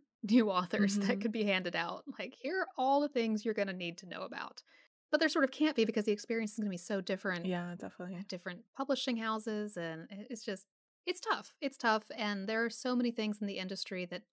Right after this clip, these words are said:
Speaker 1: do still sort of happen behind a curtain a little bit. And authors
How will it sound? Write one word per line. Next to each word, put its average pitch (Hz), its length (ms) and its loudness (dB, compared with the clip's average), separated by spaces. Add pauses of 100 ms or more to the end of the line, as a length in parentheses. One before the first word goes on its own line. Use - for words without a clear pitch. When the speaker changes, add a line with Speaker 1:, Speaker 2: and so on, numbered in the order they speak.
(100)
Speaker 1:
do 190 220 0
still 170 260 -4
sort 170 180 -4
of 170 80 -8
happen 180 440 -4
behind 170 540 -6
a - 100 -18 (160)
curtain 262 420 -8
a 170 40 -6
little 185 200 -8
bit. 180 300 -14 (1080)
And 262 160 6
authors 220 600 2